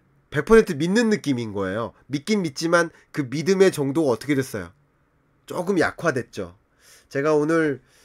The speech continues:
어, 기자분 한 분하고 좀 통화를 했는데 한국은행을 출입하는 출입 기자들이 있잖아요.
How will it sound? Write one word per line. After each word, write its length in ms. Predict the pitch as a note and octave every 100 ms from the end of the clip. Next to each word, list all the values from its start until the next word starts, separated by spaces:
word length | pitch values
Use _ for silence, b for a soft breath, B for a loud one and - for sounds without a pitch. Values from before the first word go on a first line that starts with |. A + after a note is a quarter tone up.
| b -
어, 560 | A#2+ A#2+ A#2 A#2 A2+ -
기자분 1160 | - B2 D#3+ D#3+ D#3 D#3 D3+ D3 D3 C3 C#3+ C#3+
한 160 | C#3+
분하고 420 | C#3 C#3 C3 B2+ A#2+
좀 220 | B2+ A#2
통화를 420 | F3+ E3+ D#3 C#3
했는데 640 | C3+ A2 G2+ A#2+ A2+ F2 - _ _ _ _ _ _ _ _ _ _ _ - - b b
한국은행을 680 | - G3+ G3 F#3+ F3+ E3 D#3
출입하는 520 | - G#3 G3 E3 C3+
출입 280 | C3 F#3+ G3+
기자들이 400 | E3 C#3 A2 G2
있잖아요. 420 | F#2+ - E2+ E2